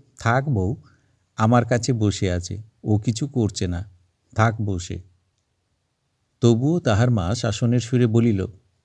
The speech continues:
"না, কেনই বা খাবার সময় ওরকম বসে থাকবে?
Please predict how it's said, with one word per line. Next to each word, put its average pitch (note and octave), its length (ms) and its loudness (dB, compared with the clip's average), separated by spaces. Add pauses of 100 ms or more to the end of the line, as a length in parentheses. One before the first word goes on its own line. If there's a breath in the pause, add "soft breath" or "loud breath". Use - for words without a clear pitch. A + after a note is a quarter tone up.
(140)
"না, A2 340 6 (720)
কেনই C3+ 300 8
বা C#3+ 140 4
খাবার B2 260 2
সময় B2 260 2
ওরকম A#2+ 260 2
বসে A2 240 2
থাকবে? G#2 360 -2